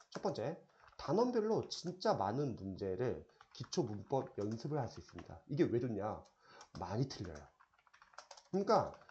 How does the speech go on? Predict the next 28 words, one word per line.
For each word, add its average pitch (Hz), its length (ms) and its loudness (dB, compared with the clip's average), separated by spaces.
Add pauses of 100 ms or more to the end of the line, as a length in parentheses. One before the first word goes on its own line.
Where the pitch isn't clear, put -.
(140)
이 185 180 4
교재를 160 360 2 (160)
푸신 226 300 -2
분들은 117 480 0 (580)
자신의 147 500 4
약점이 123 380 0
뭔지 131 720 0
알고 98 560 0 (240)
넘어갈 107 380 0
수 - 80 -12
있습니다. 85 500 -14 (540)
근데 185 160 4
이 151 160 2
교재를 202 260 6
안 113 160 4
푸신 - 340 -4 (100)
많은 113 360 0
수험생분들은, 127 880 -2 (560)
기초가 - 300 6
어느 120 160 10
정도 160 100 2
잡혀있는 156 520 2
분들은 120 260 -4
상관없는데, 98 600 -4
기초가 - 280 -2
잘 131 160 -2
안 92 80 -4
잡혀, 123 220 -6